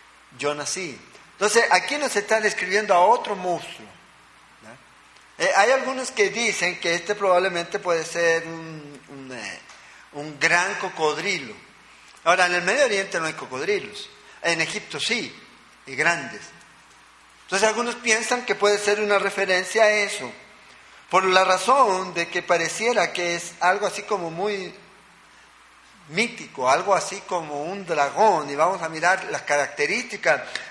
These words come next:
de este monstruo que se describe aquí, que aterroriza a los pescadores.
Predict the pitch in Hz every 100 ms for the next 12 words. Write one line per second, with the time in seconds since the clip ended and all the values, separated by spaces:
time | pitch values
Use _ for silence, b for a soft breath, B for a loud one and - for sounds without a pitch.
0 | - 160 175 180 - 170 165 226 247 -
1 | 175 160 156 - 160 151 - 196 240 240
2 | 190 160 - B B - 147 143 160 151
3 | 127 - B B B - 175 175 180 185
4 | 185 240 262 208 185 180 143 175 - 165
5 | 175 214 170